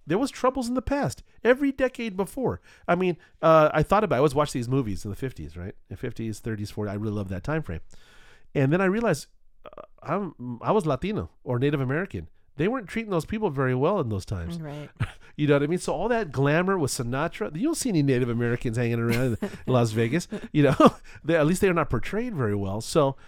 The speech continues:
Speaker 2: Look,
Speaker 1: I'm
Speaker 2: they're still not portrayed well. That's the
Speaker 1: Absolutely.
Speaker 2: problem.
Speaker 1: Absolutely. And, and this is my problem. My problem is this.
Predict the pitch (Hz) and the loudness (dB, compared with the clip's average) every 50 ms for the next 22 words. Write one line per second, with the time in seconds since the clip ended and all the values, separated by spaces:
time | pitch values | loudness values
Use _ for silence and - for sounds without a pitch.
0 | - - 240 226 - - 247 240 - - - - 247 269 262 262 233 190 170 165 | -12 -10 -8 -4 -2 -2 -2 -2 -2 -6 -4 -2 0 0 0 0 0 0 -2 -4
1 | - - 165 - - - - - - - 117 - - 180 202 220 208 220 220 202 | -6 -8 -10 -10 -10 -10 -10 -12 -12 -10 -12 -10 -4 -2 0 2 2 4 4 4
2 | 214 254 262 226 151 107 90 - - 165 165 170 180 - - 254 240 147 101 - | 2 2 2 2 0 0 0 -4 -8 -8 -4 -4 -4 -4 -4 -6 -6 -6 -8 -8
3 | - - - - - - 185 180 185 202 185 240 233 - 269 233 233 226 190 156 | -12 -16 -14 -6 2 4 4 4 4 2 2 2 0 -2 -2 0 0 0 0 0
4 | - 226 240 240 185 139 123 - 156 156 151 - - 202 220 233 220 202 165 135 | -2 -2 -2 0 -2 -2 -4 -4 -2 -2 -2 -2 -2 -4 -4 -4 -2 -2 -4 -4
5 | 113 113 120 147 220 208 131 - - | -4 -6 -6 -2 -2 -2 -2 -4 -8